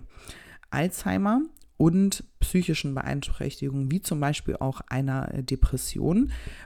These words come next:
bei unterschiedlichen Krebsformen, chronischen Lebererkrankungen, das ist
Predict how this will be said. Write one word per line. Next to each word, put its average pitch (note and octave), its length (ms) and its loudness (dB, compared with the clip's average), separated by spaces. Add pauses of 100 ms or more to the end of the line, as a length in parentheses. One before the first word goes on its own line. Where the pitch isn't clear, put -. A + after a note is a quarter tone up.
(140)
bei C#3+ 340 2
unterschiedlichen D3 720 -2
Krebsformen, D#3+ 920 0
chronischen D3 840 -2
Lebererkrankungen, D3 880 -2
das C#3 220 -6
ist - 200 -10